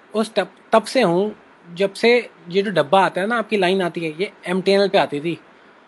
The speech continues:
और हम लोगों के पास पेजर होते थे, पेजर पे rate आते थे। आप लोगों में से बहुत पुराने बंदे जो होंगे, उनको ध्यान होगा। तो टॉस मैंने तो अपनी life में कभी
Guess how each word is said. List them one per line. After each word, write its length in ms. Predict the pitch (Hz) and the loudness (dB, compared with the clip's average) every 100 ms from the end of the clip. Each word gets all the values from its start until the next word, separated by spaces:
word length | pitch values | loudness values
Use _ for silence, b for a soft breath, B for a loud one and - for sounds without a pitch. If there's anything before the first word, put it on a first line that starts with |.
| - | -6
और 140 | 190 208 | -2 2
हम 180 | 185 | 2
लोगों 180 | 202 202 | 2 2
के 80 | 208 | 2
पास 120 | 240 - | -2 2
पेजर 260 | 185 190 185 | 2 4 2
होते 200 | 156 208 | 2 0
थे, 80 | |
पेजर 360 | 226 185 185 214 | 0 -2 0 0
पे 120 | 196 | 2
rate 200 | 180 165 | 2 0
आते 220 | 139 143 143 | -2 -4 -6
थे। 140 | 165 - - _ _ _ - | -6 -8 -18 _ _ _ -10
आप 200 | 165 170 | -6 -2
लोगों 140 | 190 196 | 0 2
में 60 | |
से 100 | 196 | 0
बहुत 240 | 196 185 196 | 2 2 2
पुराने 280 | 175 160 180 | 2 2 2
बंदे 260 | 180 185 | 0 0
जो 140 | 180 180 | 0 0
होंगे, 180 | 170 | 2
उनको 280 | 202 196 196 | 0 0 -2
ध्यान 280 | 165 143 160 | 0 -2 -2
होगा। 240 | 135 127 - B B B B B B - | -4 -8 -10 B B B B B B -6
तो 60 | 247 - | -6 0
टॉस 320 | 214 240 240 - | 2 4 0 -2
मैंने 300 | 196 214 254 | 0 2 2
तो 100 | 254 | 0
अपनी 180 | 240 254 | 0 2
life 300 | 202 208 208 | 2 0 0
में 100 | 220 | 0
कभी 380 | 220 226 240 | 0 0 -4